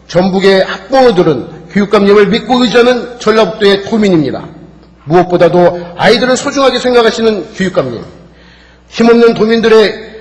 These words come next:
정부의 힘겨루기 싸움에서 더 이상 상처받는 일이 없도록 헤아려 주시기 바랍니다. 보육 대란이라는 초유의 사태를 해결하기 위해 전라북도 교육청이 전향적인 자세로 어린이집 누리과정 예산을 편성할 것을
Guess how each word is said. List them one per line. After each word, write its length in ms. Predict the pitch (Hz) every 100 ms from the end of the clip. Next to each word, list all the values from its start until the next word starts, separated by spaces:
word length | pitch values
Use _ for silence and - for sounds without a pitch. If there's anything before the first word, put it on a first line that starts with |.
| - -
정부의 800 | 233 254 240 254 262 247 -
힘겨루기 560 | - - 285 269 254 247
싸움에서 720 | - 269 262 208 151 - -
더 100 | 180
이상 420 | 185 185 170 -
상처받는 840 | - - 269 262 262 233 233 233 226
일이 160 | 220
없도록 340 | 208 - 226 202
헤아려 380 | 226 226 202 -
주시기 640 | - 180 170 - - -
바랍니다. 480 | - 147 123 107 - - - - - - - -
보육 240 | 190 220
대란이라는 580 | 208 208 220 220 214 214
초유의 320 | - 269 277
사태를 380 | 269 254 269 247
해결하기 340 | 254 262 247 233
위해 220 | 190 151
전라북도 540 | - 208 190 - 190
교육청이 840 | 185 190 180 - 180 185 139 - -
전향적인 500 | 214 262 254 262 233
자세로 520 | 226 208 175 113 -
어린이집 360 | 156 180 170 156
누리과정 440 | 170 170 170 165
예산을 680 | 156 165 202 220 - - -
편성할 420 | - 277 262 247
것을 320 | 208 175 123